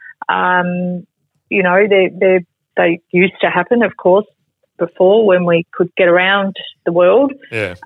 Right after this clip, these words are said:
Speaker 1: Um, and, and they say, "We don't exactly know the science behind it. We just know they work." That's
Speaker 2: Yeah.
Speaker 1: how, that's how they say it.
Speaker 2: Yeah.
Speaker 1: Yeah.
Speaker 2: And you can't argue with the, uh, with the results, obviously.
Speaker 1: No,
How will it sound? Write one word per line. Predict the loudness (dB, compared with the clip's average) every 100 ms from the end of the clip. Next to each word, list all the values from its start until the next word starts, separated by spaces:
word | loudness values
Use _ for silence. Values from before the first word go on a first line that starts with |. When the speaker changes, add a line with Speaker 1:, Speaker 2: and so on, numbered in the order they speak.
| -2
Speaker 1:
Um, | 0 0 0 -2 -2 -4 -8 -16 _ _ _ _ _ -4
and, | -2 -2
and | -2 -2 0
they | 0 0 -2 -4
say, | -2 0 0
"We | 0 -2 -2 0
don't | 0 0 -4 -10 _ _ -20 _ -4
exactly | -2 -4 -4 -2 -4 -4 -2 0
know | 0 0
the | -2 -6 _ -4
science | 0 2 0 -2 -8 -8
behind | -8 -4 -2 0 2
it. | 0 0
We | -4 -2
just | -4 -6 _
know | -4 0
they | 0
work." | 2 2 0 -4 -14 _ _ _ _ _ _ _ _ _ _ -6
That's | -6
Speaker 2:
Yeah. | -2
Speaker 1:
how, | -2 -2 -2
that's | -6 -4
how | -4 -2
they | 0 -2 -4
say | -2 0 0
it. | -2
Speaker 2:
Yeah. | -2
Speaker 1:
Yeah. | 0 0 -2 -4
Speaker 2:
And | -4
you | -4
can't | -2 -2 -2
argue | -2 -2 -2
with | -2 -2
the, | 0 0
uh, | 0
with | -2
the | -2
results, | 0 0 -2 -4 -6 -6 _ _ -8
obviously. | -6 -4 -4 -2
Speaker 1:
No, | 0 2 0